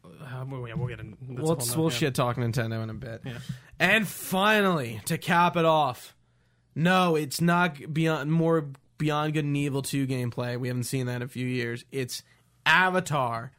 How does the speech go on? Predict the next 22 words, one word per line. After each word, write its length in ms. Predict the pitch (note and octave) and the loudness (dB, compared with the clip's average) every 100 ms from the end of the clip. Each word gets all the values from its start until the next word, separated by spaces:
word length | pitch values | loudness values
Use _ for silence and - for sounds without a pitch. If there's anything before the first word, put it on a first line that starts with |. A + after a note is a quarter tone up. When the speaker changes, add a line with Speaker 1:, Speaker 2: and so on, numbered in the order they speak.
| _ | _
Speaker 2:
Frontiers 920 | - F3+ F#3 G#3+ - F#3+ F#3 F#3+ E3+ | -8 0 2 0 -2 0 2 2 2
of 160 | D#3+ - | -2 -2
Pandora. 720 | D#3 D3 C#3+ C3+ B2 A2+ B2+ _ _ _ - | -2 -2 -2 -2 -2 -6 -12 _ _ _ -8
What 520 | A#2 C3+ E3+ G#3 - D3 | -2 2 4 4 0 -6
the 180 | C#3 C#3 - - | -4 -4 -6 -2
actual 640 | E3 F#3 F3 - F#3 F3+ - - | 0 -2 -4 -2 0 0 -4 0
Speaker 1:
This 120 | F3 | 2
Speaker 2:
fuck? 100 | E3 | 4
Speaker 1:
game 180 | A3 C4 | 2 2
has 100 | F#3 | 0
been 120 | F#3 | 0
in 80 | F3+ | 2
development 520 | D3+ C#3+ D3+ C#3 A#2+ | 0 0 -2 -2 -6
for, 80 | - | -6
like, 160 | A#2 - | -8 -4
five 280 | C#3 B2 A#2+ | -4 -4 -6
years. 300 | A2+ - - | -8 -12 -10
Speaker 2:
Who 440 | - B3 E4 F#4 C#4 | 0 4 6 6 4
wants 520 | C#3+ F3+ B3 A#3+ - | -2 0 0 0 0
to 140 | G#3 | 0
play 440 | D#3+ - E3+ G3 F3+ | 2 2 4 2 2
this? 460 | A#2 - - - | -2 -12 -16 -18